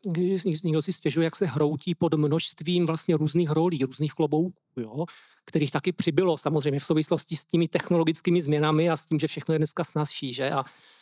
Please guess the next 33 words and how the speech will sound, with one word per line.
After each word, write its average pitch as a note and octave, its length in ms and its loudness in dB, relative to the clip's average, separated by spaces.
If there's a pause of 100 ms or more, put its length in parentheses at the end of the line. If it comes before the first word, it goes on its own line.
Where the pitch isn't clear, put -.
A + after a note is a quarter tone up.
(220)
jsme C3+ 120 -2
zahlceni. C#3 360 -2
Ale D#3 120 2
vezměte F#3+ 420 2
si, - 160 -2
když D#3+ 420 -2
tradiční G#3 440 0
způsob F#3+ 440 0 (100)
života E3+ 720 2
před E3+ 240 -4 (100)
dvěmi D#3+ 300 0
sty, F3 200 -2
třemi E3 280 -2
sty - 160 -4
lety D3 340 0
někde D3+ 260 2
na C#3 80 2
venkově, D3 580 2 (240)
kolik A3+ 220 0
jste - 140 -4
těch G#3+ 140 0
klobouků F#3 480 2
měl, F#3+ 400 2
když D3+ 140 -2
jste - 120 0
měl D#3+ 140 2
někde D#3 220 2
nějakou D3+ 300 2
farmu D3+ 400 2
nebo E3 180 4
hospodářství, C#3+ 800 0
že D#3 100 -4
jo, C#3+ 120 2